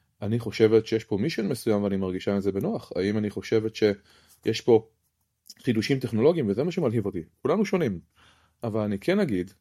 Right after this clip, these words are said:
שאולי זה דפקה שלנו הישראלים, שאנחנו תמיד מחפשים את הקצת מעבר. אולי בגלל הצבא. מה אנחנו עושים שקצת עושה אקסטרה?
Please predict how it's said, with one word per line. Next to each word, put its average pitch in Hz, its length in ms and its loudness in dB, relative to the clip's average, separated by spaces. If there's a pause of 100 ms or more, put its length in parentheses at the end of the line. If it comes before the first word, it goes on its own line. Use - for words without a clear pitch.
(120)
שאולי 107 540 0
זה 117 80 -12
דפקה 127 300 -4
שלנו 120 300 2
הישראלים, 107 520 2 (180)
שאנחנו 95 260 -10
תמיד 117 200 -4
מחפשים 117 360 -6
את 104 80 -6
הקצת 101 240 -2
מעבר. 92 260 -2 (600)
אולי 104 140 0
בגלל 107 160 2
הצבא. 98 280 -2 (1120)
מה 117 180 2
אנחנו 139 280 0
עושים 123 340 0
שקצת - 640 -2
עושה 101 360 -2 (320)
אקסטרה? - 300 -8